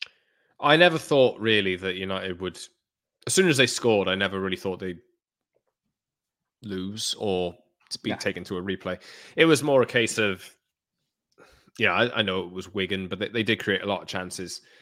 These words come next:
Speaker 1: On another day, maybe that some of those chances go in.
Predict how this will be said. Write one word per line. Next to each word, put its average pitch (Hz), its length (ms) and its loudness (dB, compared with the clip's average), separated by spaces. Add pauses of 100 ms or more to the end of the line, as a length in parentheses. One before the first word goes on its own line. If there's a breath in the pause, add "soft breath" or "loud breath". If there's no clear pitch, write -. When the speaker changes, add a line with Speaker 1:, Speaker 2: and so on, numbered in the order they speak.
(220 soft breath)
Speaker 1:
On 160 160 2
another 120 300 4
day, 101 260 2
maybe 101 380 -4
that 92 220 -6 (220)
some 101 180 -6
of 98 60 -4
those 92 120 -4
chances 95 340 -6
go 90 180 -8
in. 90 180 -8